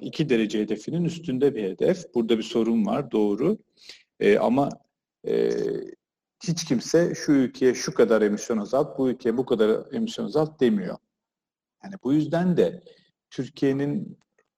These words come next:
iki bin on altıda anlaşmaya imzalarken verdiği taahhüt, e,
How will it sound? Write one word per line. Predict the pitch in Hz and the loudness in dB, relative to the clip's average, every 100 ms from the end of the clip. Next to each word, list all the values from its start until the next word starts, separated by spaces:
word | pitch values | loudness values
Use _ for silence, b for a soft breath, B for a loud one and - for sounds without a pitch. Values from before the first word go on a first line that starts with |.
| _ | _
iki | - - 131 | -14 -6 0
bin | 135 | 0
on | 135 | 2
altıda | 143 151 143 117 110 104 | 2 0 0 2 2 2
anlaşmaya | 113 123 123 117 - 131 143 | -2 -2 -2 -4 -6 -2 0
imzalarken | 139 127 117 120 131 147 147 120 110 | 0 -2 0 2 4 2 2 -4 -2
verdiği | 113 120 113 110 107 107 | 2 2 2 0 -2 -2
taahhüt, | 147 135 113 123 156 - _ _ _ _ _ - | -2 -2 -2 -4 -4 -10 _ _ _ _ _ -8
e, | 107 | -6